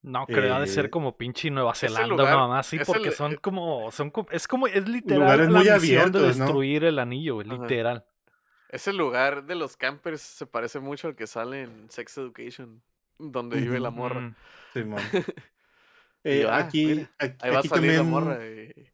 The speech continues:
Speaker 2: pues, es que todo lo que pasa casi en todo este, eh, parte de cuarenta, cincuenta minutos, eh, van caminando, en esa parte van caminando y,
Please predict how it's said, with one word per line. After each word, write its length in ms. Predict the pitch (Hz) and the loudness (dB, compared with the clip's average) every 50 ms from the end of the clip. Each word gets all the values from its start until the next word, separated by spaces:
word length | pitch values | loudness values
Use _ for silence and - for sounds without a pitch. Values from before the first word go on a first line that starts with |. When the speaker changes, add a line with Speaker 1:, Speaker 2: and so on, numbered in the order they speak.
| _ _ _ _ _ _ | _ _ _ _ _ _
Speaker 2:
pues, 220 | - 208 196 - - | 2 2 2 2 -2
es 120 | - 175 - | -6 -2 -2
que 100 | - 208 | -2 0
todo 180 | - 226 233 | 4 4 4
lo 100 | 240 226 | 4 4
que 100 | 226 - | 0 -2
pasa 360 | 143 - 156 151 131 190 175 | 2 2 2 2 4 0 -2
casi 220 | - - 170 - 196 | 0 -4 -2 -2 -2
en 80 | 165 - | -4 0
todo 160 | - 156 165 | 2 2 2
este, 420 | 170 165 - - 175 165 147 131 - _ _ _ _ | 2 -2 -2 -2 -2 -2 -2 -4 -8 _ _ _ _
eh, 260 | 131 131 127 127 127 _ - | -2 -2 -2 -2 -2 _ -2
parte 340 | _ 131 123 127 127 131 147 | _ 4 4 4 4 2 2
de 280 | 147 147 143 139 135 131 | 4 6 6 6 4 2
cuarenta, 400 | 131 - 123 113 123 127 151 135 | 2 0 0 2 2 2 2 0
cincuenta 340 | 135 151 131 127 120 135 143 | 0 -4 -4 -4 -4 -4 -4
minutos, 560 | 135 120 113 120 131 131 165 165 160 160 - - | -4 -4 -4 -4 -6 -4 -4 -6 -6 -8 -10 -10
eh, 160 | 117 107 - _ _ | -10 -10 -10 _ _
van 180 | - 120 - 135 | -2 -2 -2 0
caminando, 680 | 131 147 143 135 135 147 170 175 175 180 180 185 165 | 0 -2 0 2 2 2 2 2 2 2 2 2 0
en 300 | 143 139 135 127 123 123 | -2 -4 -2 -2 -2 -2
esa 200 | 123 127 - 135 | -4 -6 -8 -4
parte 240 | 131 139 131 131 147 | -4 -4 -2 -2 -2
van 140 | 135 131 131 | -2 -2 -2
caminando 640 | 131 139 135 135 131 131 131 127 131 131 135 135 | -2 -2 -2 0 0 0 2 2 2 2 4 4
y, 260 | 131 131 123 117 110 | 2 2 0 -2 -2